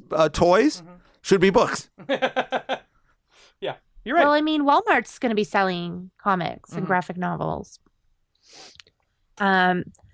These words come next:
Speaker 3: but that, that being said, you know, like, I, I think that that's a, a huge change
Speaker 1: Yes.
Speaker 3: for things. Like, in a year, Target's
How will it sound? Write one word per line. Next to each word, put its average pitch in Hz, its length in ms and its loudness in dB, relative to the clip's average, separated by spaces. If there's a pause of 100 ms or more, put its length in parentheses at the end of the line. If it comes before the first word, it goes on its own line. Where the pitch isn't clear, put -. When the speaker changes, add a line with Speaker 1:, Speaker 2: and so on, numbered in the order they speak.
Speaker 3:
but 285 140 -2
that, 370 160 0 (100)
that 370 160 2
being 294 240 0
said, 208 260 2
you 226 120 0
know, 190 220 4
like, 190 320 0 (100)
I, 247 160 -8 (360)
I 220 100 2
think 214 480 -4
that 214 160 -2
that's 220 160 0
a, 196 340 4 (260)
a 190 140 0 (720)
huge 294 520 4
change 226 640 0 (100)
Speaker 1:
Yes. 214 80 -4
Speaker 3:
for 202 600 4 (360)
things. - 540 -2 (400)
Like, 214 180 2
in 240 100 6
a 247 40 6
year, 247 500 4
Target's - 720 0